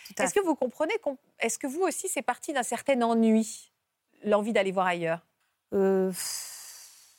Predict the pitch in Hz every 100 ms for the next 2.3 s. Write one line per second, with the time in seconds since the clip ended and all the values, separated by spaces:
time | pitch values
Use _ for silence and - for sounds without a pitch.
0 | - 202 180 175 214 185 185 180 165 -
1 | - _ - 202 185 - 269 220 - 190
2 | 165 208 190